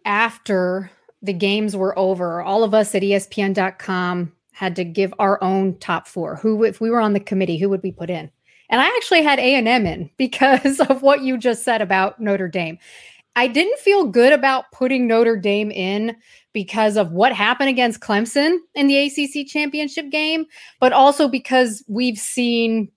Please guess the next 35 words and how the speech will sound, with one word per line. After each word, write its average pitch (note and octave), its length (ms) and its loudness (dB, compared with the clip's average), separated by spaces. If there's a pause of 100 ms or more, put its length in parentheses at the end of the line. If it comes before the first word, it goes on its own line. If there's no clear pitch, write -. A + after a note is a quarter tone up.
failures G3+ 680 0
before F3+ 680 -2
in F#3+ 140 -2
the E3 60 -4
playoff, E3 460 -2
whether G3+ 280 2
it F#3+ 80 -2
was G3+ 220 4
in G#3 40 0
the G3+ 80 2
national F#3 340 -2
championship F#3 480 -4
game F3+ 240 -4
against E3+ 260 -8
Alabama, B3+ 640 0 (440)
the G#3 80 0
semifinal G3+ 720 2
against E3+ 340 -4
Clemson. B3 420 0
I F#3+ 80 -2
think F#3 160 -6
it G3 40 -4
was E3+ 180 -6
thirty G3+ 360 0
to F3 100 -2
three G3 340 -4
several G3+ 340 0
years G3 300 -2
ago. A3 300 4 (100)
Wasn't A3+ 400 2
even G3 260 0
close G3+ 440 -2
or E3+ 100 -4
competitive. F3+ 760 -6 (600)
And B3 540 2